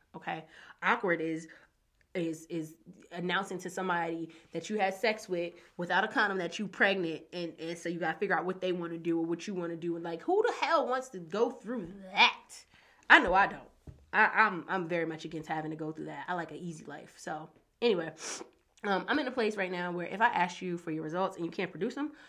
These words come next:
I'ma just, I'ma just pass. Especially where I am right now, today, present time, twenty twenty-one. What is this, March? Like, I am trying to fuck, and that's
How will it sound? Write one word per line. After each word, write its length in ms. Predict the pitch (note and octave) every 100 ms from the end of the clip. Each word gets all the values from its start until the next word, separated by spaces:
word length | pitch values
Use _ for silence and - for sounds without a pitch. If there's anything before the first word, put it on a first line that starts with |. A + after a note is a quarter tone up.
| - -
I'ma 160 | F4+
just, 200 | E4 -
I'ma 140 | C4 D#4+
just 180 | C4+
pass. 460 | - C#3+ - - - _ -
Especially 440 | A#3 A3+ C4+ D4+ C#4+
where 140 | B3+
I 60 | A3
am 200 | G#3+ G3
right 200 | F#3+ G3
now, 200 | G3+ G#3
today, 360 | G#3 F#3+ G3
present 280 | G3 G3+ F#3+
time, 200 | G#3+ G3+
twenty 180 | G3+ F3+
twenty-one. 500 | F3 E3 G#3+ G3+ G3+
What 80 | F#3+
is 80 |
this, 140 | E3+ D#3
March? 300 | F#3 F#3+ F#3+ - - -
Like, 260 | F3+ F#3 F#3 - _ -
I 420 | C4+ D#4+ E4 E4 -
am 380 | A#3+ A3+ A3+
trying 400 | A#3 G3+ G3+ G3+
to 420 | G#3 - F3+ E3+ E3 -
fuck, 500 | B3+ C4 C4+ - - _ _ _ _ _ _ _ -
and 840 | G#3 G#3 G3 G3 F#3+ F#3 F#3 F3 - _ _ _ _ _ _ _ _ _ _ _ _ _ _ _ _ -
that's 760 | G3 F#3+ A3+ C4+ D#4+ - -